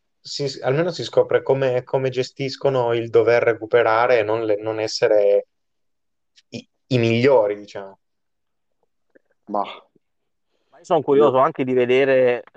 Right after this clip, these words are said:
Speaker 3: scusa Angelo, cambiando
Speaker 2: No, figurati.
Speaker 3: discorso, no? Alla fine io ri-, continuo a dire che secondo me la Red Bull è superiore alla Ferrari. Perché, gi-, voglio dire, parliamo del motore Ferrari, ma il motore Red Bull ieri è, volavano, eh.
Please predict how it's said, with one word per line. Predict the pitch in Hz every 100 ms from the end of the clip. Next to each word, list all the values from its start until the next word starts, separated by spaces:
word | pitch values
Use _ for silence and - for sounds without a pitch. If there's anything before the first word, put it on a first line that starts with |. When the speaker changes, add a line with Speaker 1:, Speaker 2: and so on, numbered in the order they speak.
| _
Speaker 3:
scusa | 123 117 110
Angelo, | 123 120 110 104 98 _
cambiando | _ 110 123 117 107
Speaker 2:
No, |
figurati. | 123 113 104
Speaker 3:
discorso, | 110 110 - 107
no? | 104 113 -
Alla | - 120 117
fine | 151 165 139 120 117 117 - _ _ _ _
io | 131 143
ri-, | 127
continuo | 120 110 123 120
a |
dire | 110 127 131
che | 113
secondo | 110 113 131
me | 143
la | 113 113
Red | 117 123
Bull | 117 110
è |
superiore | 101 110 104 104 107
alla | 104
Ferrari. | 98 101 98 92 95 95 - _ _ _ _ _ _ _ _ _
Perché, | - 104 - 107 104 104 98
gi-, | - -
voglio | 127 117
dire, | 123 135 110
parliamo | - 113 123 123
del | 120 123
motore | 120 123 117
Ferrari, | 110 113 127 135 110
ma | 107
il | 107
motore | 110 110 113 110
Red | 117 120 -
Bull | 104 101
ieri | 104 113 107
è, | - _ _ _ _ _ _ _ _ - -
volavano, | 113 127 131 110 107 110
eh. | 120